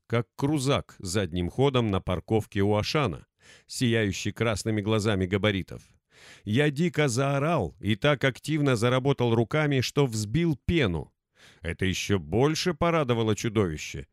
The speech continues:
и оно ускорило свое неумолимое движение к шустрому и явно вкусному бифштексу.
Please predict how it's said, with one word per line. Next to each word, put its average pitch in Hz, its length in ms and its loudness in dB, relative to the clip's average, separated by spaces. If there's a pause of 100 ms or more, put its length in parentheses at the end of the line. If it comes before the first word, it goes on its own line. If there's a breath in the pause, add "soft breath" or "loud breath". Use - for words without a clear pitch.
и 98 120 -2
оно 117 280 0
ускорило 147 640 0
свое 127 320 0
неумолимое 127 720 2
движение 113 540 0
к - 80 -16
шустрому 147 720 0 (100)
и 107 80 0
явно 143 560 0
вкусному 123 600 -2
бифштексу. - 800 -6